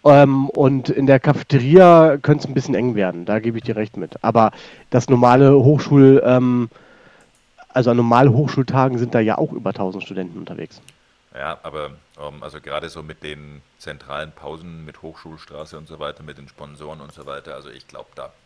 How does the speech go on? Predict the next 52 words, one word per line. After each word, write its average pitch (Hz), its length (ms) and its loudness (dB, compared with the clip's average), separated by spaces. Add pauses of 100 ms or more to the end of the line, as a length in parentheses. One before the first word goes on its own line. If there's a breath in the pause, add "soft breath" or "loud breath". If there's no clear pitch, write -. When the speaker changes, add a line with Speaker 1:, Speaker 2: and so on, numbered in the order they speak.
Speaker 2:
da 85 80 -8
wü-, 87 120 -14 (120)
würde 117 220 -10
es 98 120 -14
nicht 95 220 -20
mehr 85 80 -14
so 80 100 -18
ganz 73 300 -16 (160)
Speaker 1:
Du 151 160 4
hast 175 140 4
Speaker 2:
funktionieren. 180 160 0
Speaker 1:
nur 180 100 2
Angst 190 260 -6
davor, 120 380 0
dass 113 100 -4
die 127 140 -6
ganzen 143 320 -4
Leute 143 260 0
bei 127 140 -2
dir 127 220 -2
am 135 120 -6
Stand 143 320 -6
kommen 127 300 -6
wollen 123 240 0
und, 113 280 -8
äh, 113 400 -4
Nerdicons 127 540 -4
möchten. 98 280 -14
Speaker 2:
Und 85 140 -20
ich 87 120 -18
wieder 107 180 -14
nicht 90 140 -20
genug 85 260 -18
Swag 87 240 -14
dabei 69 240 -14
hab. - 140 -18
An - 100 -12
der 104 120 -10
Stelle 101 200 -18
übrigens 120 240 0
Speaker 1:
Genau. 151 120 4
Speaker 2:
schon 104 80 2
mal 78 40 -18
Spoiler 85 360 -10
Alert, 78 240 -10
es - 120 -20
gibt 65 220 -20
so 67 180 -20
viele 65 400 -20
schöne 64 300 -20
neue 65 240 -20
Nerdicon-Sachen. 65 840 -20